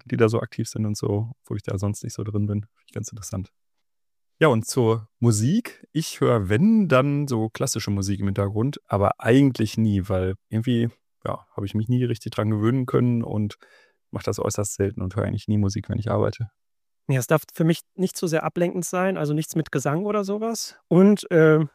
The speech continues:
Speaker 2: es ist auch ein bisschen, also ganz klein bisschen störend. Dann ruft wer an, dann muss ich da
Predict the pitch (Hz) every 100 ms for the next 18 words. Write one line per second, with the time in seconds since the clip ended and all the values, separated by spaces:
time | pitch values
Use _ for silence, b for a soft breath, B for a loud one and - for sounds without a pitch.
0 | _ - - 151 160 - 170 - 160 156
1 | 151 - - 107 104 - _ - - 139
2 | - 135 127 135 135 120 147 139 147 135
3 | 135 147 - 143 147 156 139 147 143 -
4 | 147 143